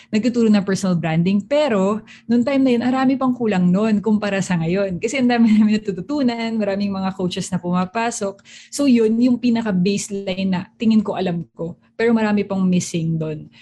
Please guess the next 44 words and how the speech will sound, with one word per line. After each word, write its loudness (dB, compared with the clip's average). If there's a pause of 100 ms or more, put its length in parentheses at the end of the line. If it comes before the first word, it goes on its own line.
(220)
So, 0 (720)
sabi 0
mo, 4
di 0
ba, -4
how -2
do 0
I, -2
how 0
did -2
I 0
parang -2
come -2
across -6
yung -2 (160)
personal 0
branding? 0
Paano -2
ko -4
siya -4
inaral? 0 (320)
I 0
think -2
it's -6
through 0
experience 0
na -2
lang 2
din, 0
ah, -2 (220)
habang 0
ginagawa 0
natin 0
to, -2
habang -4
I'm 2
meeting -2
other -2
people -10
na -2
ginagawa -6
yung -6
brands -10
nila. -8